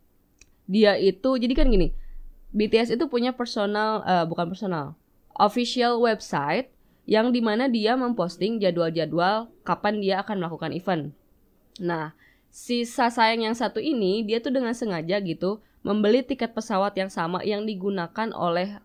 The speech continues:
personil, eh, B T S tadi. Jadi sebelum sekarang si personil B T S itu memutuskan untuk menggunakan personal jet,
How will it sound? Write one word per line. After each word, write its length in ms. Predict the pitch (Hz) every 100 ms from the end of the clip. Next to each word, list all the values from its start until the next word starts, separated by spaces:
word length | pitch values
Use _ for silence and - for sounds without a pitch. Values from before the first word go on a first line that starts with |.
| -
personil, 640 | - 185 170 165 165 160 - -
eh, 160 | 160
B 160 | 165 165
T 80 | 156
S 160 | 180
tadi. 320 | 180 185 156 -
Jadi 320 | 180 220 - _ _ _ _
sebelum 800 | - 233 214 208 233 240 240 233
sekarang 640 | 233 247 226 190 214 208
si 160 | 220 180
personil 720 | - 175 170 190 170 170 170
B 160 | 180 170
T 80 | 170
S 160 | 175
itu 160 | 170 196
memutuskan 480 | 190 175 170 202 190
untuk 160 | 185
menggunakan 560 | 170 160 156 156 165 160 165
personal 720 | 165 156 156 156 151 151 -
jet, 560 | 175 180 156 185 226